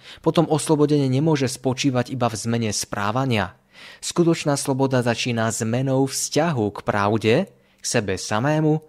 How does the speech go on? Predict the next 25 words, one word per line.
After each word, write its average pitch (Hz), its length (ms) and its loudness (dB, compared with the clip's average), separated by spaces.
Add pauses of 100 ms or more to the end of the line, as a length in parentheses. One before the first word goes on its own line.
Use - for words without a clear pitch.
(160)
a 151 80 2
k 113 160 -2
Bohu. 101 400 -2 (480)
Prvým 131 320 4
krokom 117 560 0
je 117 160 -2
odhalenie 123 640 0
skutočnej 151 720 0
povahy 110 480 2
hriechu. 101 500 -2 (480)
Oslobodenie 147 800 4
začína 123 400 0
až 135 240 -6
vtedy, 135 240 2
keď 139 160 0
človek 131 400 0
rozpozná 151 560 0
rozdiel 120 400 -2
medzi 113 320 -2
tým, 110 320 0 (240)
čo 143 160 0
sľubuje 160 400 4
život, 120 480 2 (240)
a 139 80 0
tým, 131 480 0